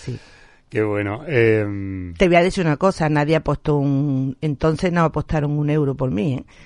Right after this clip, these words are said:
Speaker 1: Decían, "Esta se estrella, una tienda de hadas en el Rincón de la Victoria, una tienda que vende polvo que se llama Triunfo, esta, et-", y mira por dónde,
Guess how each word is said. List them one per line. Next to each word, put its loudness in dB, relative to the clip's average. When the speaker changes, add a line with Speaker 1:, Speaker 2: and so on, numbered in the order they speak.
Speaker 1:
Decían, 0
"Esta 0
se -2
estrella, 0
una 2
tienda 2
de 4
hadas 6
en 2
el 2
Rincón 2
de 4
la 4
Victoria, 2
una 2
tienda 2
que 2
vende 4
polvo 6
que 2
se 4
llama 4
Triunfo, 4
esta, 4
et-", 2
y -2
mira 2
por 0
dónde, -6